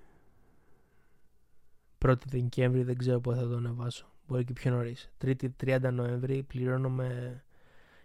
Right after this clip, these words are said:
για τα έσοδα του Σεπτεμβρίου. Δεν ξέρω πώς θα πάει. Πάντα, ε, έχω ένα τυφλό σκέλος, μια, η αντίληψή μου είναι, δηλαδή μπορεί ένα μήνα να βγάλω λίγα, μπορεί πολλά.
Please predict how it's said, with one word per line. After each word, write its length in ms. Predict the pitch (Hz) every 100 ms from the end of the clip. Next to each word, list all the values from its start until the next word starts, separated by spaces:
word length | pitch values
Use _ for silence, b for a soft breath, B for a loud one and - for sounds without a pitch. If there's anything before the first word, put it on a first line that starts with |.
| -
για 140 | 120
τα 120 | -
έσοδα 340 | 127 127 135 131
του 80 |
Σεπτεμβρίου. 760 | 127 131 - 120 120 127 123 117 - - - - - _ - - - B B B B B
Δεν 260 | - 147 135
ξέρω 320 | 139 135 127
πώς 160 | 120 -
θα 100 | 120
πάει. 320 | - 120 123 -
Πάντα, 280 | - 127 127
ε, 300 | 123 123 120
έχω 220 | 120 -
ένα 760 | 127 123 120 117 113 117 120 123 -
τυφλό 1120 | 120 - 127 123 123 120 113 107 110 117 135 b b b b b b - -
σκέλος, 760 | - - - 127 123 117 120 -
μια, 460 | 135 123 123 120 139 - - - - - - b b b b b b
η 120 | 131
αντίληψή 680 | 123 123 131 127 123 - 127
μου 160 | 123
είναι, 180 | 120 123
δηλαδή 260 | 120 117 117
μπορεί 260 | 117 117
ένα 160 | 120 120
μήνα 520 | 117 120 117 113 117
να 120 | 120 117
βγάλω 360 | 117 117 113
λίγα, 360 | 113 131 143 131
μπορεί 280 | 120 117 120
πολλά. 540 | - 117 120 120 123